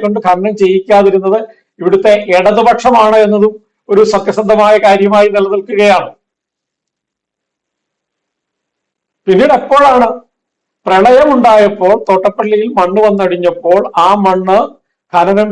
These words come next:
ചെയ്തെടുക്കാനുള്ള അനുവാദം കൊടുത്തത് കരിമണൽ കർത്തായ്ക്കല്ല കൊടുത്തത്, പൊതുമേഖലാ സ്ഥാപനമായിട്ടുള്ള സി എം എം എല്ലിന്, സി എം എം എല്ലിനും, ആ, ഐ ആർ എല്ലിനും. ഐ ആർ എല്ലിന് കേന്ദ്ര പൊതുമേഖലാ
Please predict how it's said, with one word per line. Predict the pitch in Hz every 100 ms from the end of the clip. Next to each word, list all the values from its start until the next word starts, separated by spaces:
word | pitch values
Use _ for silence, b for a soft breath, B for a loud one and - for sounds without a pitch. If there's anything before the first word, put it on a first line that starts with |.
| 202
ചെയ്തെടുക്കാനുള്ള | 196 196 185 196 196 190 180
അനുവാദം | 180 190 196 190
കൊടുത്തത് | 175 190 180 202 208 _ _ _ -
കരിമണൽ | 175 185 208 208 214 214
കർത്തായ്ക്കല്ല | 208 208 202 196 208 202 214
കൊടുത്തത്, | 190 190 196 175 - _ _ _ _ -
പൊതുമേഖലാ | 180 208 214 214 214
സ്ഥാപനമായിട്ടുള്ള | 214 208 208 214 208 202 202 196 196 220 - _ _ _ _ _
സി | - 190 214
എം | 226 226
എം | 220
എല്ലിന്, | 208 208 214 190 190 190 -
സി | 180 214
എം | 220 233
എം | 240 - _ -
എല്ലിനും, | 190 190 196 190 226 - _ _ _ _ 175
ആ, | 180 175 180
ഐ | 190 220
ആർ | 226 233
എല്ലിനും. | 214 214 180
ഐ | 175 208
ആർ | 214
എല്ലിന് | 208 220 214
കേന്ദ്ര | 196 196 196 220
പൊതുമേഖലാ | 202 190 190 190